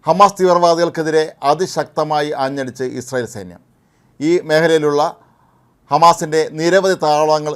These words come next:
തങ്ങൾ തകർത്തതായും ഹമാസ് തീവ്രവാദികളെ വധിച്ചതായും ഇസ്രായേൽ സൈന്യം അവകാശപ്പെട്ടു. മാത്രമല്ല, ഇവരുടെ പ്രധാനപ്പെട്ട ആയുധ സംഭരണശാലകളൊക്കെ തന്നെ ഈ മേഖലയിൽ തങ്ങൾ തീർത്തും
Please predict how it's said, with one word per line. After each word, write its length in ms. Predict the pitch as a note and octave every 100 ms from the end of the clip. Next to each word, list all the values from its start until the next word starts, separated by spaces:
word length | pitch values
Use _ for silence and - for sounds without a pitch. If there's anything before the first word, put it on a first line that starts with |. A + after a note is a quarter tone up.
| -
തങ്ങൾ 180 | C#3+ C#3+
തകർത്തതായും 540 | C#3 C#3+ C3+ C#3+ B2+ C3 _ _ _ C#3
ഹമാസ് 280 | D3+ F3 -
തീവ്രവാദികളെ 560 | D#3 D#3 D3 C#3+ C#3+ C#3
വധിച്ചതായും 540 | C3+ C#3+ E3+ D#3 A#2 - _ _ _ _ _ -
ഇസ്രായേൽ 220 | B2 D3 B2+
സൈന്യം 240 | C3 B2+ B2 B2
അവകാശപ്പെട്ടു. 520 | A#2 G#2+ - F2+ - - -
മാത്രമല്ല, 420 | D#3+ E3 D#3+ D3 D#3 _ _ C#3
ഇവരുടെ 240 | D3+ E3+ E3+
പ്രധാനപ്പെട്ട 540 | D#3+ D#3 F#3 F#3+ F3 E3 D#3+ - C3+
ആയുധ 320 | D#3 E3+ E3+ F3 -
സംഭരണശാലകളൊക്കെ 1000 | C#3 D3+ D#3+ D#3 D#3 - C#3+ D#3 D3+ F3+ E3+
തന്നെ 200 | D3 G#2 _ _ _ _ _ -
ഈ 100 | D3 D3
മേഖലയിൽ 400 | D3 D3+ D#3+ F3+ _ _ -
തങ്ങൾ 180 | C#3 D3 B2
തീർത്തും 420 | E3 G3 G3+ G3